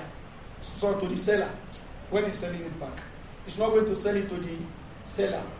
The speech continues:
He will go and sell it to a third party. He will go and sell it to a third party without the knowledge of the seller. This is known as Bay'u Tawarruk.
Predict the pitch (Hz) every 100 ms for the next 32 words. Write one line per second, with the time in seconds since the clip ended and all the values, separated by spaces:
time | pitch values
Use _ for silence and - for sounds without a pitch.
0 | - - 185 190 185 247 - - 190 -
1 | 214 208 196 180 175 175 - 247 254 -
2 | 240 - - - - - - - - -
3 | - - - - - - - - - -
4 | - - - 180 185 226 220 208 214 208
5 | 190 185 180 180 - - - 165 165 175
6 | 180 175 147 - - 180 202 233 254 247
7 | 247 196 196 214 220 220 - 196 196 190
8 | 185 - - - - 165 - 185 180 -
9 | - - - - - - - - - -
10 | - 196 190 185 190 175 160 180 185 180
11 | 170 165 165 151 147 -